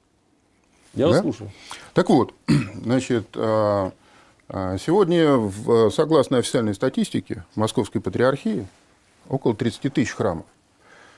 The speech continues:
Speaker 2: и около пятидесяти тысяч клириков. Это священники, монахи, значит, там, диаконы, подьяконы, там, и все, и прочее, прочее, прочее. Вот на фоне этих пятидесяти тысяч человек,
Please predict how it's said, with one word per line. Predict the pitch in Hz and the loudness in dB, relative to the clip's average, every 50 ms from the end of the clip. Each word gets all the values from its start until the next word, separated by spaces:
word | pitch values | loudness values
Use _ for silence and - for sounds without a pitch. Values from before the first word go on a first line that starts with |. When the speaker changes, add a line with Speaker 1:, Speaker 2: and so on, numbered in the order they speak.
| _ _ _ | _ _ _
Speaker 2:
и | - | -4
около | 147 180 - 123 110 | -2 -2 0 -2 -2
пятидесяти | - 123 - - 175 143 - - 113 | -2 -4 -2 -2 -2 -2 -2 -4 -4
тысяч | - 147 143 - - - | -2 -2 -4 -4 -4 -4
клириков. | - 110 104 90 85 - - - - - - - - - - - | -2 -2 -2 -2 -4 -8 -14 -20 -20 -20 -20 -20 -20 -20 -14 -12
Это | 117 104 - 95 | -10 -10 -10 -8
священники, | - - 107 - - 214 202 185 160 110 - 110 | -6 -6 -4 -2 0 0 2 2 0 0 -2 -2
монахи, | 101 104 113 131 160 170 - - 123 104 - _ _ _ _ _ _ _ _ _ - _ _ _ _ | -2 -2 0 0 -2 -2 -4 -6 -8 -10 -10 _ _ _ _ _ _ _ _ _ -20 _ _ _ _
значит, | - 95 85 - - 92 - | -10 -10 -10 -10 -10 -10 -10
там, | - 80 87 | -8 -8 -4
диаконы, | 85 95 131 156 156 - - 127 117 110 104 95 92 87 - _ _ _ _ _ _ _ - - _ _ _ _ _ | 0 2 2 2 2 0 -2 -4 -2 -2 -4 -4 -6 -10 -14 _ _ _ _ _ _ _ -20 -20 _ _ _ _ _
подьяконы, | - 90 90 95 117 135 - - - 85 87 85 - | -10 -8 -4 -2 -2 -4 -4 -6 -10 -12 -12 -12 -14
там, | - 80 80 80 | -14 -12 -12 -12
и | |
все, | 85 - - | -10 -8 -8
и | 120 | -4
прочее, | 107 131 170 190 - - 104 | -2 0 0 0 0 -2 -6
прочее, | - - 120 110 - - - | -4 -4 -4 -4 -6 -8 -12
прочее. | - - - 90 - - _ _ _ - - - - - - - - | -10 -10 -10 -10 -12 -16 _ _ _ -20 -20 -20 -20 -20 -12 -4 0
Вот | 117 175 190 - | 0 2 2 2
на | 139 143 | 2 2
фоне | - 160 147 147 139 | 2 2 4 4 4
этих | 120 - 104 - | 2 0 -2 -4
пятидесяти | - 127 - 139 123 98 - 123 107 | -4 -2 0 0 0 2 0 -2 -2
тысяч | - 117 101 - 98 - | 0 -2 -4 -4 -8 -8
человек, | - - 107 120 143 190 247 254 | -4 0 2 2 2 2 0 -2